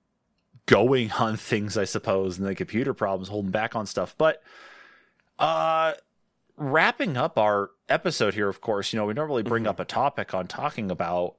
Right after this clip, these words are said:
Speaker 1: and I, I wanna circle back to what we were kinda talking about there in the news. So the biggest news I think we had this week had to be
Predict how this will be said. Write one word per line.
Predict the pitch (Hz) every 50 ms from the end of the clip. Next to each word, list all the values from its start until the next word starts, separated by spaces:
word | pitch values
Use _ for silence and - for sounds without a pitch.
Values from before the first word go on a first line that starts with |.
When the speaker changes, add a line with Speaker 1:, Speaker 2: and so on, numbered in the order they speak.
| _
Speaker 1:
and | - 113 120 123 120 117 117 113 113 - - - - - - - _ _ _ _
I, | - 104 - -
I | - 123
wanna | 120 117 131 170 214 262
circle | - - - 139 135 - 113 104
back | 90 104 98 104 117 - -
to | - 101
what | 95 98 90
we | 101 101
were | 95 95
kinda | - - - 107 92
talking | - - 98 98 101 - 113 107
about | 98 90 98 87 87 - -
there | 95 92 90 90
in | 87 85
the | 85 82
news. | 87 90 98 107 107 98 90 85 82 - -
So | - - - 131 117 117 117 117 113 104 - - - - - - _ _
the | - 127
biggest | 113 - - 151 190 196 208 180 - - 139
news | 127 131 131 131 117 120
I | 101
think | 98 - - 135 139 - -
we | 117 101
had | - - 123 127 139 147 143 120 104
this | 117 117 110 - -
week | - 104 104 104 95 -
had | - 123 120 123 117 110
to | 117
be | 101 - 110 104 104 104 104 101 98 -